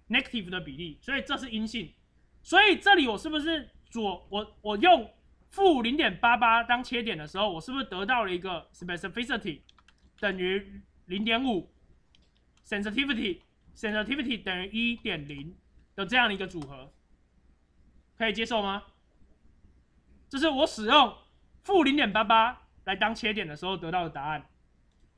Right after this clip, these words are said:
好，那我下一个切点是多少？我下一个切点就是我再下一个数字，这个跟这个数字嘛，对不对？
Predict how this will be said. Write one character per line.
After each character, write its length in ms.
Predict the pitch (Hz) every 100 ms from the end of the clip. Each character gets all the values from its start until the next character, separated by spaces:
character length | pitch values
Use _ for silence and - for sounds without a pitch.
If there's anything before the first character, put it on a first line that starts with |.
| _
好， 140 | 240 320
那 180 | 427 359
我 120 | 233
下 240 | 381 339
一 40 | 254
个 80 |
切 220 | 254 277 269
点 160 | 208
是 80 | 220
多 160 | 214 214
少？ 320 | 196 135 _ _ _ _ _ _ _ - _ _ _ _ _ _ _ _ _ _ _ _ -
我 80 |
下 180 | 226 370
一 40 | 285
个 60 |
切 200 | - 311
点 120 | 277
就 80 | 214
是 320 | 285 262 214 -
我 80 | 190
再 120 | 294
下 220 | 320 262
一 40 | 214
个 80 |
数 180 | 214 247
字， 240 | 220 233 214
这 260 | 262 220
个 140 | 185 180
跟 180 | 196
这 140 | 202 196
个 80 | 170
数 160 | 202
字 160 | 165 175
嘛， 140 | 127
对 80 | 156
不 60 | 165
对？ 180 | 165